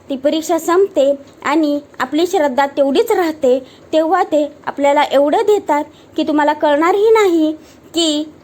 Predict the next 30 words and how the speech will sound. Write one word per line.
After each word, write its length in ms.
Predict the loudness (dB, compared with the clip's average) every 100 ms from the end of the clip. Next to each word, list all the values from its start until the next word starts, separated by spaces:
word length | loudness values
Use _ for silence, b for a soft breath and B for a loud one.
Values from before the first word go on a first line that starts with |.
| -20 -20 -20 -20 -20 -20 -18 -10 -2
काय, 240 | 0 0 -2 -8 -2
एवढं 280 | 2 2 2
काय 280 | 2 2 4
मी 160 | 4
केलं 320 | 4 0 0
की 120 | 0 2
मला 220 | 2 2
एवढं 280 | 2 2 0
भेटलं 440 | 0 -2 0 0
म्हणून. 440 | 2 2 2 -2 -6 B B B B -8
आता 400 | -8 -2 0 0
तुम्हाला 320 | 0 2 2
वाटत 320 | 2 0 0
असेल 420 | 0 0 0 0 0
की 240 | -2 -2 0
मी 360 | 0 2 2
एवढं 200 | 2 0
स्वामी 280 | 0 0 0
समर्थांचं 520 | 0 0 0 -2 -2
करते 400 | -2 -2 2 0
पण 220 | 2 0
मला 240 | 0 0 -2 -4 -18 -20 B B B
त्याचा 220 | -2 0 2
लाभ 280 | 2 0
होत 220 | 0 0 0
नाही, 360 | 0 2 0
काही 200 | 0 -2
फायदे 340 | 0 -2 0 0
होत 240 | 0 -2
नाहीत, 240 | -2 -2